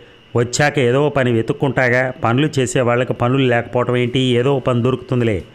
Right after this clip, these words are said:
అన్నాడు. "ఎంత చెప్పినా వినవేరా నువ్వు? కోడల్ని నేను చూసుకుంటానని చెప్తున్నాను కదా. సౌమ్య గురించి వాళ్ళ వాళ్ళకేం చెప్పకు, నేను చూసుకుంటాను," అంటూ భరోసా ఇచ్చింది. "వద్దులే అమ్మా." "ఎందుకురా?"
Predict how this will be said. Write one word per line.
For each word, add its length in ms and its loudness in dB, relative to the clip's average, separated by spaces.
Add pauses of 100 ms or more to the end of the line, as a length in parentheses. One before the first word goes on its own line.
(180)
అన్నాడు. 400 0 (1400)
"ఎంత 520 0
చెప్పినా 280 0
వినవేరా 640 0
నువ్వు? 560 0 (320)
కోడల్ని 440 2
నేను 180 2
చూసుకుంటానని 680 0
చెప్తున్నాను 400 0
కదా. 400 0 (640)
సౌమ్య 500 0
గురించి 440 0
వాళ్ళ 260 2
వాళ్ళకేం 500 0 (120)
చెప్పకు, 260 -4
నేను 260 0
చూసుకుంటాను," 580 0 (180)
అంటూ 240 0
భరోసా 480 0
ఇచ్చింది. 500 -2 (540)
"వద్దులే 300 2
అమ్మా." 340 0 (800)
"ఎందుకురా?" 760 2